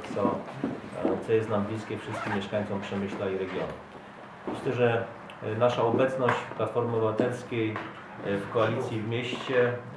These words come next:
e, w ostatnim czasie, e, była poddawana, e, pewnym dywagacjom, e, pewnym, e, symulacjom. E, my chcielibyśmy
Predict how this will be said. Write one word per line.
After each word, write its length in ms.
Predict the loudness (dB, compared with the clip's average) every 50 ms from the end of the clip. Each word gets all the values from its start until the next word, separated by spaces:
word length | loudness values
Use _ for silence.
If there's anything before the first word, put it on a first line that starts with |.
| -6 -4 -2
e, 60 | -2
w 40 | -2
ostatnim 420 | -2 -2 -2 -4 -2 -4 -4 -4
czasie, 540 | 0 2 2 2 2 0 0 2 2 2 0 0 -4 -8 -8 -8 -8 -8 -6 -4
e, 160 | -2 -2 0
była 320 | 0 2 6 8 8 8
poddawana, 880 | 8 4 -2 -4 -4 0 2 2 4 6 4 4 4 4 4 4 2 2 -2 -4 -8 -10 -14 -16 -16 -14 -8
e, 140 | -4 -4 -4
pewnym 340 | -4 -4 -4 -4 -4 -4 -4
dywagacjom, 800 | -2 -2 -2 0 2 4 2 2 2 0 0 0 2 2 2 2
e, 100 | 0 -2 -4 -8 -8 -8 -8 -6 -6 -6 -8 -8 -6 -4
pewnym, 500 | -2 -2 -2 -2 -4 -4 -4 -4 -4 -4 -4 -4 -6 -8 -12 -14 -16 -16 -16 -14 -12 -10 -10 -10
e, 40 |
symulacjom. 920 | -8 -6 -2 0 0 2 6 6 6 6 6 2 0 2 2 4 4 2
E, 280 | -2 -4 -6 -8 -6 -6 -4 -4 -2 -2 -4 -4 -4 -4 -4 -4
my 100 | -4 -4
chcielibyśmy 720 | -4 -6 -6 -4 -4 -4 -6 -6 -6 -4 -4 -4 -4